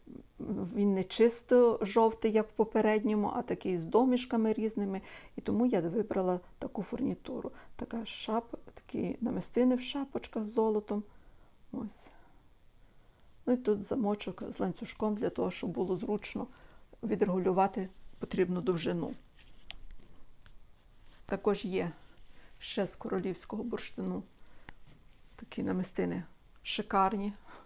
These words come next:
більші. І тут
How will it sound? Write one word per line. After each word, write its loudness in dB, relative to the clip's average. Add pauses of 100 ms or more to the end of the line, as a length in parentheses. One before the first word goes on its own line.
(920)
більші. 4 (1700)
І 2
тут 0